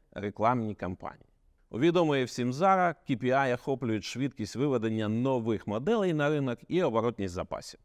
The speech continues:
Це допомагає їм підтримувати конкурентну перевагу і швидко реагувати на модні тенденції. Адаптуйте показники до мети, цілей і особливостей вашого бізнесу.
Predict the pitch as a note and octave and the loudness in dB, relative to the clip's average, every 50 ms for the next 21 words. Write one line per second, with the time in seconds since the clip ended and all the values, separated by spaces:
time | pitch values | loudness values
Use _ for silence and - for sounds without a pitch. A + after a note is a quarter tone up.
0 | _ _ _ _ _ _ _ - - A#3+ A#3+ G#3 F#3+ F#3 E3+ D#3+ D3+ C#3 C#3 D#3 | _ _ _ _ _ _ _ -2 2 2 2 2 2 0 2 2 2 0 2 2
1 | E3 F3+ F3+ F#3+ F#3+ F3+ F3 - E3 C#3+ - D#3 D3+ C3+ B2 A2+ G#2 - G#2+ - | 2 4 4 2 0 0 0 -2 -4 -2 -2 -2 0 0 0 0 -2 -2 -6 -8
2 | - - F#3 G3 F3+ D#3+ - - D3 C#3 C#3 B2 G#2+ - - A2+ F#2 E3 D#3+ F#3+ | -4 0 2 2 2 2 2 2 2 2 2 0 -2 -4 -6 -6 -2 0 0 0
3 | A3 C4 C#4 C4 G#3+ G#3+ - - G3+ G#3+ F3 - - - D#3+ F3+ F#3+ F3+ - F3 | 2 2 2 2 2 0 -2 -2 0 0 0 0 -2 -2 0 0 0 2 2 0
4 | D3+ D3+ C#3 C3+ C#3+ C#3 C3+ B2 B2 A#2+ A2 G#2+ A2 A2 G#2 F#2+ G2+ F#2+ - F#2+ | 0 0 0 0 2 2 2 2 2 0 0 0 0 -2 -2 -2 -4 -4 -4 -4
5 | F2+ E2+ D#2+ - A2+ - - - - _ _ _ _ _ _ _ - - D3+ D#3 | -4 -4 -6 -8 -10 -12 -20 -20 -20 _ _ _ _ _ _ _ 0 4 4 4
6 | D3 F3 E3 - - - - D#3 D3+ D#3 E3+ - - G#3+ G3 G#3 G3+ - F3+ E3 | 6 4 2 0 -2 -2 0 2 2 2 2 0 0 -2 0 0 0 0 0 0
7 | D3 D3 D#3 D#3 D3 - C#3 B2 G#2+ G2+ B2 A#2+ G#2 G2 G2 G2+ - - - D#3+ | 0 0 0 -2 -2 -2 -4 -4 -2 0 0 0 0 0 -2 -6 -4 -2 0 0
8 | F#3+ G#3 G3 _ _ _ _ - - - B2+ B2 C3+ D#3 F3 F#3 F#3 E3 - - | 0 0 -2 _ _ _ _ -20 -14 -8 -4 0 2 2 4 2 2 0 -2 -4
9 | C#3 C3+ C3 A#2 G#2+ G#2 - A#2 G2+ F#2 A#2 D#3 G3 G#3 F#3+ E3 - - E3+ - | 0 2 4 4 2 2 0 -4 -4 -2 0 2 2 2 0 -2 -2 -4 -4 -4
10 | - G2 F2+ A2 A2+ A#2+ - - A#2+ A2 G#2 G#2 G#2 F#2+ E2 F2 E2 D2 - - | -4 -2 2 4 4 4 2 0 0 0 0 0 -2 -6 -6 -8 -10 -12 -14 -18